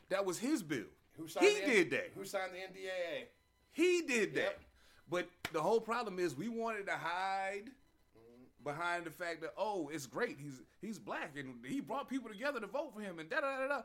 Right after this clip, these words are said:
Speaker 1: You know who else did the same thing? Bill Clinton.
Speaker 2: Exactly.
Speaker 1: He was like Bill Clinton two point oh with a black face.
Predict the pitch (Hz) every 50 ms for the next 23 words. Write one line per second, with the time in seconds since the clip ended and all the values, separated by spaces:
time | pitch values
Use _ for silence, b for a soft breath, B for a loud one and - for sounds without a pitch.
0 | B B B - 233 247 254 254 247 254 226 202 220 247 214 190 254 254 196 196
1 | - 226 240 269 285 262 311 339 370 392 403 - _ _ _ _ _ _ _ _
2 | _ _ - 480 494 508 - 508 554 571 539 311 175 - - - 127 143 147 156
3 | 180 202 220 214 214 - 254 302 320 277 233 220 202 165 135 208 262 269 247 254
4 | 247 226 214 - 254 226 220 233 226 220 220 208 202 190 156 156 180 175 160 -
5 | 180 160 110 - -